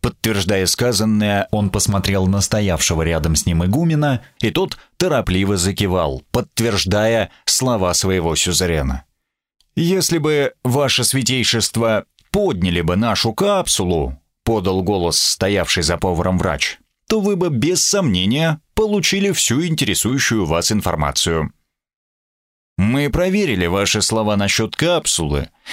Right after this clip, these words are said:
не сводя взора с Семёна, произнёс епископ. "Когда буран стих, я отправил поисковую партию, и она нашла полынью, почти затянувшуюся".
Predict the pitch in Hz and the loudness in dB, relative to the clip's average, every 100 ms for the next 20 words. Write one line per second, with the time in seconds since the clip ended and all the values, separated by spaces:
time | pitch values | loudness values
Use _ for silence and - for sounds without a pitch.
0 | - 104 - 98 92 78 82 87 82 - | -2 0 0 0 0 0 -2 0 0 0
1 | - 80 101 131 113 87 71 85 87 - | 0 0 0 0 -2 -2 0 0 0 0
2 | 95 - 85 - - - - - - - | 0 0 -2 -2 -4 -8 -14 -20 -18 -18
3 | - _ _ - 208 156 135 110 117 107 | -20 _ _ -6 -2 0 0 0 0 0
4 | 101 - 185 - - - _ 127 139 147 | -2 -2 -2 -2 -6 -12 _ 0 0 0
5 | 113 147 139 143 120 139 - 139 139 156 | -2 -2 0 -2 -2 -2 0 -2 0 -2
6 | 147 190 175 - 87 76 69 - _ _ | 0 0 0 -2 -2 -2 -4 -8 _ _
7 | - 170 165 160 160 139 - 131 117 123 | -4 0 2 2 2 2 0 0 0 0
8 | 127 92 71 - - _ _ _ 175 - | 0 0 -4 -6 -12 _ _ _ -2 0
9 | - 170 147 151 147 131 82 - - 50 | -2 0 0 0 0 0 0 -2 -6 -4
10 | - - | -6 -6